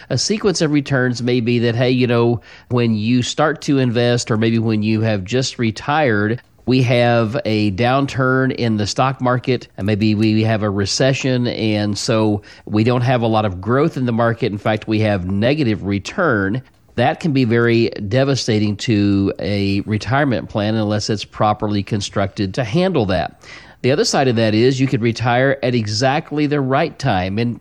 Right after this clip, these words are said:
and, uh, and sometimes it's hard to recognize. In fact, I will tell you, it's almost impossible to recognize the difference in those two. So case in point would be this.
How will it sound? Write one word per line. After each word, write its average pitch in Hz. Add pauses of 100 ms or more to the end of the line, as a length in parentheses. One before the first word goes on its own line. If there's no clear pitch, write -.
and, 113
uh, 110
and 120
sometimes 180
it's 123
hard 147
to 123
recognize. 110 (140)
In 123
fact, 123
I 127
will 123
tell 123
you, 120
it's 117
almost 120
impossible 127
to 104
recognize 107
the 110
difference 113
in 101
those 104
two. 143
So 113
case 160
in 151
point 117
would 104
be 110
this. -